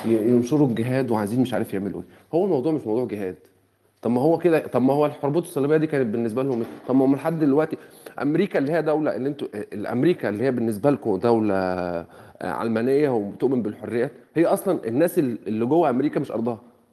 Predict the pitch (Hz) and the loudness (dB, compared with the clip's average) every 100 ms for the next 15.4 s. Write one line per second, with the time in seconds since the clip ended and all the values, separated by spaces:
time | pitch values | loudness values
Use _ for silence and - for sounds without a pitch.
0 | _ _ _ _ - 101 95 110 123 120 | _ _ _ _ -10 -8 -4 0 2 0
1 | - 120 143 131 120 107 120 123 - 143 | -2 -2 0 0 -2 -2 -4 -4 2 2
2 | 147 107 95 104 - _ _ _ 101 98 | 2 -2 -4 -6 -10 _ _ _ -6 0
3 | 107 - 90 104 123 156 147 131 135 120 | 0 -2 -4 -2 2 4 4 2 0 0
4 | 113 113 139 135 - - 143 139 120 139 | 0 2 0 -2 -14 -4 0 0 2 0
5 | 131 120 123 127 107 107 139 143 135 175 | 0 -2 -2 -2 -2 -2 -4 -4 -6 -6
6 | - _ _ - 107 - 120 120 135 147 | -10 _ _ -12 -8 -2 0 2 2 0
7 | 120 110 120 135 135 123 113 139 220 - | -2 -4 -2 -2 -2 -4 -4 -2 -4 -6
8 | - _ - 117 127 117 104 113 151 160 | -20 _ -2 -2 0 -2 0 2 2 2
9 | - 220 262 - - 123 - 185 190 170 | 0 -2 -2 -6 -2 -2 2 4 4 4
10 | 190 240 95 - - _ _ _ _ - | 4 2 -6 -14 -20 _ _ _ _ -10
11 | 90 127 123 143 147 175 180 - 143 151 | -4 0 2 4 4 2 0 0 0 2
12 | 139 127 110 139 143 101 104 95 127 135 | 2 2 0 0 0 0 -2 0 2 2
13 | 131 139 113 - 151 143 135 135 - 127 | 2 0 -2 -4 -2 0 0 -2 -4 -2
14 | 110 107 127 123 101 87 92 135 160 190 | -2 0 -2 -4 -10 -8 -6 -6 -4 -2
15 | 196 170 151 175 | 0 -2 -2 -4